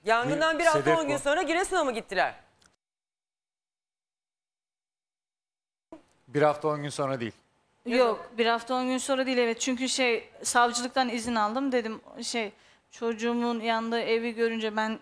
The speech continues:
Speaker 3: kötüleşiyorum. Biraz uzaklaşmak istiyorum. Sizin de izniniz olursa Giresun'a gitmek istiyorum." dedim. İzin kağıdı da aldık hatta savcılıktan.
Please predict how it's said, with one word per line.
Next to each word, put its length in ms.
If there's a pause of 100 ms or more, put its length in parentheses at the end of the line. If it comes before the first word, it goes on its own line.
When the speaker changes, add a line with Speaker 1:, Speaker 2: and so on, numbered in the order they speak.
(120)
Speaker 3:
kötüleşiyorum. 600
Biraz 200
uzaklaşmak 600
istiyorum. 360
Sizin 340
de 100
izniniz 440
olursa 500 (140)
Giresun'a 400
gitmek 280
istiyorum." 300
dedim. 220
İzin 240
kağıdı 320
da 60
aldık 280
hatta 300
savcılıktan. 640